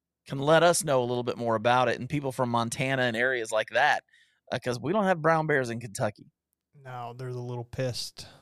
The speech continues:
Speaker 2: black bears.
Speaker 1: Yeah.
Speaker 2: But, you know, we got season for hunting black bear in, uh, Kentucky.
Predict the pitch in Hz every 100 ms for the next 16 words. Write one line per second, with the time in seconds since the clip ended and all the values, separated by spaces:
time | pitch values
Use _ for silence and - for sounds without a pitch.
0 | - 123 120 - 131 127 120 120 107 101
1 | 123 - 131 131 127 123 143 160 208 -
2 | 185 202 139 123 143 117 127 127 123 123
3 | 123 - _ _ 135 123 120 117 120 120
4 | - 120 143 151 113